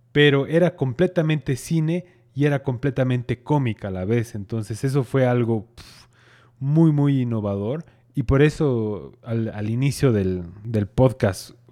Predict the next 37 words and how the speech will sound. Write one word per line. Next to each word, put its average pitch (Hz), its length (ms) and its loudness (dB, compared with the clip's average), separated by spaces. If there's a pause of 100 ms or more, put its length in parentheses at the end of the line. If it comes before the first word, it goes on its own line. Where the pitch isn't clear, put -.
Fabio 123 240 4
estaba 120 220 2
destacando 113 580 0
tanto 113 440 -2 (360)
el 110 200 2
impacto 117 640 2
que 127 100 0
ha 117 120 0
tenido, 110 520 2 (280)
que - 80 -2
está 160 260 4
revolucionando 113 1300 4
el 107 240 0
cine 123 300 2
de 110 120 2
la 98 80 0
animación. 107 640 -4 (420)
O 123 100 -8
sea, 127 460 2 (100)
de 131 220 2
un 175 160 6
tiempo 120 920 4
de 98 160 -2
Toy 151 160 4
Story 147 380 8
a 120 60 8
esta 117 280 -2
parte, 98 460 -2
cuando 101 320 0
ana-, 104 300 -2 (180)
pensabas 135 560 4
en 120 100 2
animación 107 720 2
tres 107 300 0
D, 123 340 4 (580)
eh, 104 500 -2
era 123 380 2